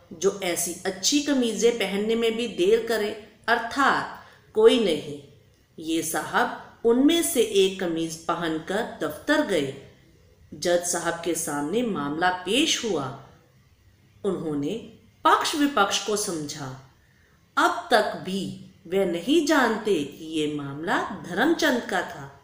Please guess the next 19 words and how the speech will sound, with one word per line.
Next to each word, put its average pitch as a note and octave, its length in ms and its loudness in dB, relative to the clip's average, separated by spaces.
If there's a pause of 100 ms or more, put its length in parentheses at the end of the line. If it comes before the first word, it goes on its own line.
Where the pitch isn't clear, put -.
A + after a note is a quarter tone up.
(1160)
As D4 280 4
a D4 220 2
judge, B3 340 6 (480)
उन्होंने E3 560 -2 (380)
पहले F3+ 360 -2
केस D3+ 460 -6
की D4+ 120 0
study G#3 420 2
की। - 460 -6 (540)
इसी G#4 400 8
समय A3+ 320 4
धर्मचंद D#3+ 800 -2 (600)
सामने C#4+ 680 4
से C4 260 4
साहब F3+ 400 0
को - 520 -8 (920)
देखता C4+ 640 4
निकल F#3+ 340 4
गया। C#3 340 -6